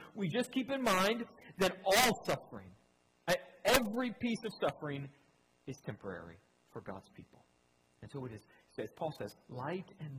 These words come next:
momentary. So we just keep that. You gotta kinda, you gotta always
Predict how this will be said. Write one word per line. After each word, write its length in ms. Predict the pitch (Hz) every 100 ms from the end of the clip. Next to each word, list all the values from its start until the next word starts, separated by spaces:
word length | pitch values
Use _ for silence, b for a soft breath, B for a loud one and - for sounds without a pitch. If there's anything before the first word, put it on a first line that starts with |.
| 127
momentary. 680 | 131 127 104 95 - 90 -
So 80 | 160
we 80 |
just 160 | 180 -
keep 180 | 311 330
that. 180 | 156 117
You 80 | 151
gotta 180 | 180 196
kinda, 300 | 196 180 165 B B
you 60 |
gotta 180 | 175 175
always 320 | 175 180 240